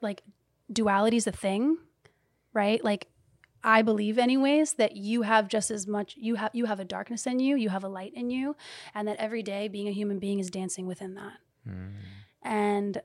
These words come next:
Speaker 1: um, to show that, because if, if that's my inner experience and I'm following a bunch, bunch of people who are only posting light, then in my darkness, I feel shame, I feel guilt, I feel embarrassment, I feel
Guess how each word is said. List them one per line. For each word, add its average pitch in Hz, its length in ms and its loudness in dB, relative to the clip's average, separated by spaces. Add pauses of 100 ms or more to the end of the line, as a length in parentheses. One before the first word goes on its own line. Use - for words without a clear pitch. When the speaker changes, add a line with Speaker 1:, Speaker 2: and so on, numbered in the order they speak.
Speaker 1:
um, 190 600 -2 (400)
to 233 100 -2
show 269 220 2
that, - 200 -4 (460)
because 214 420 2 (1500)
if, 240 240 0
if 254 120 2
that's 247 200 8
my 262 140 8
inner 240 240 2
experience 226 840 0
and 226 120 0
I'm 214 120 2
following 220 400 2
a 214 60 -2
bunch, 208 300 -2
bunch 208 220 2
of 208 60 -12
people 226 300 -2
who 208 100 -2
are 208 200 -2
only 247 300 -4
posting 233 480 -6
light, 220 320 -6 (880)
then 220 200 4
in 220 160 4
my 214 160 2
darkness, 214 440 0
I 190 100 -8
feel - 160 -16
shame, 254 380 -2
I 202 120 -4
feel 185 260 -12
guilt, 254 380 2
I 196 80 -6
feel 202 200 -6
embarrassment, 226 680 0
I 202 60 -4
feel 208 260 -6